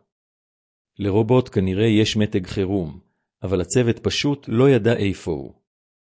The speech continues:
מה שהופך את האירוע למטריד במיוחד הוא שמדובר במסעדת האט-פאט, עם סירי מרק רותחים על כל שולחן.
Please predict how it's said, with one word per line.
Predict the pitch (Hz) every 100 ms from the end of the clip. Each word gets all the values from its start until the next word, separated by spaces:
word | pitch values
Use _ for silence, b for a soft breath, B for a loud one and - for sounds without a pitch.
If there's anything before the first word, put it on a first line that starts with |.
| _ _ _ _ -
מה | 127
שהופך | - 90 - -
את | 104
האירוע | 90 90 117
למטריד | 98 90 - 113 110
במיוחד | 95 90 82 120 120
הוא | 113
שמדובר | - 104 98 98 143
במסעדת | 127 110 - 127 117 110
האט-פאט, | 101 - 104 90 87 _ _ _ _ -
עם | 120
סירי | 117 110 107 110
מרק | 113 127
רותחים | 113 101 - 147 147 147
על | 110
כל | 101 135 131
שולחן. | - 101 - 78